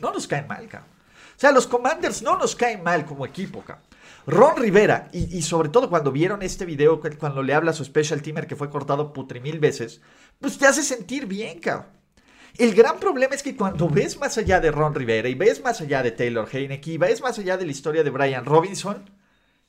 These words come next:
lo que te topas se llama Dan Snyder, cabrón. Y Dan Snyder no se merece nada bonito en este perro mundo, cabrón. Nada, absolutamente nada. Te deseo, en serio, de todo corazón, mis queridos Washington Commanders, que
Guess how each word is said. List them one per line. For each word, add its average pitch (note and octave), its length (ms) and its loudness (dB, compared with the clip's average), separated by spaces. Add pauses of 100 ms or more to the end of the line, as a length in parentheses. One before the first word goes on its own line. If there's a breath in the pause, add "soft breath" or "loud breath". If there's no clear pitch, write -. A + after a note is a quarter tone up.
(140)
lo F3 180 6
que F3+ 100 -2
te E3 140 -4
topas - 560 -6 (260)
se - 180 -14
llama D3+ 200 -4
Dan D3 200 -6
Snyder, - 500 -14
cabrón. - 200 -20 (320 soft breath)
Y D3+ 140 -2
Dan F#3 260 4
Snyder D#3+ 460 0
no E3 140 -6
se F3+ 140 -10
merece D#3 440 -8
nada E3+ 220 0
bonito D3 360 -6
en C3+ 80 -10
este C#3+ 200 -12
perro C3+ 260 -4
mundo, E3 260 -10
cabrón. - 220 -18 (140)
Nada, G#3 340 2
absolutamente A3+ 840 -6
nada. F3+ 380 -4 (1000 loud breath)
Te F#3+ 100 6
deseo, G3+ 640 4
en D3+ 160 -6
serio, F#3+ 340 0
de E3+ 100 -2
todo F3+ 280 0
corazón, D3+ 420 -2
mis D3 160 -12
queridos C3 400 -6
Washington B2 400 -4
Commanders, D3+ 560 -6
que D#3+ 440 -2